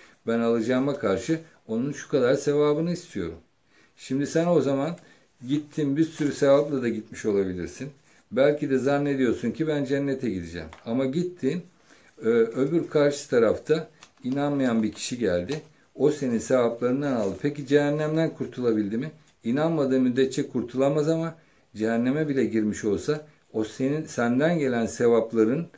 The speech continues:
ona getirmiş olduğu faydayla o cehennemde belki de hiç az azap gören bir bölgeye yerleşebilir veya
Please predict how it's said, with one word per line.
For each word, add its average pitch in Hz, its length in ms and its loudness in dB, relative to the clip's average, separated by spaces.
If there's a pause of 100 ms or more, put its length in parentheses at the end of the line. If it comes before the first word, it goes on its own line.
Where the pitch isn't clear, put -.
(280)
ona 123 180 0
getirmiş 135 500 0
olduğu 110 300 2
faydayla 143 680 2 (360)
o 131 160 0
cehennemde 123 800 0 (240)
belki 139 460 0
de 139 200 0 (220)
hiç - 260 -12 (100)
az 147 380 -2
azap 123 360 0
gören 117 380 4
bir 107 120 0
bölgeye 104 560 0 (220)
yerleşebilir 110 800 -2
veya 110 360 0